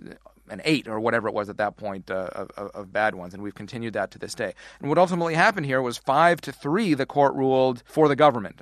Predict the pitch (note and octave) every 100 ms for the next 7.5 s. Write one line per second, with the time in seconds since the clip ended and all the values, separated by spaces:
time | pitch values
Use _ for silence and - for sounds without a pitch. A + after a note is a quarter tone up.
0 | - G2 G2 A2+ C3 C3 - - A#2 G#2
1 | G2+ G#2 A2 - A2 G2+ - A#2 G#2+ A2
2 | G2+ F#2+ A2 G#2+ G#2+ G#2+ G2+ G2+ F#2+ -
3 | G#2+ F#2+ - - - - - A#2 A#2 A2+
4 | A#2+ C3+ A#2+ A2 A#2 F3 - - A#3+ G3
5 | D3+ B2 A2+ A2 C3 G3+ G#3+ D3 C#3 -
6 | A#2+ C3 C3 C3+ C#3+ C3 B2 B2 B2+ A#2
7 | A#2+ G3+ D3 A2